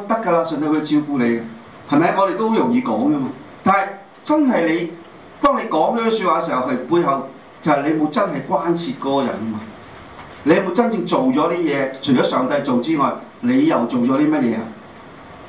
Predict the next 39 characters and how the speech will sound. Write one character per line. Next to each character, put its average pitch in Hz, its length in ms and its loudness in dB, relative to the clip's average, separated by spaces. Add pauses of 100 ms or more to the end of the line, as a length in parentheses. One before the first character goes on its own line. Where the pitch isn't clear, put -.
(340)
我 151 120 6
哋 156 80 4
就 135 140 0
唔 113 100 0
使 113 80 -2
㗎， 123 460 0
得 151 80 -6
㗎 123 140 -2
啦， 110 60 -2 (520)
<laughs> - 460 -14
因 160 80 4
為 143 120 4
我 262 80 4
哋 180 60 0
做 - 120 2
唔 107 140 -4
到 117 100 -2
嘢 131 220 2
嘅， 123 120 -2
因 147 80 2
為 117 80 2 (280)
上 254 220 2
帝 - 60 -2 (480)
搞 - 180 0
掂 127 180 4
㗎 131 60 2
啦。 147 320 2
我 123 80 -2
哋 - 40 -4
做 113 140 -6
得 127 120 -2
咩 127 240 4
啫？ 131 220 0
我 120 100 2
哋 110 80 0
咁 117 200 4
微 92 80 -2
小， 107 240 -2 (380)
啊， 120 80 -6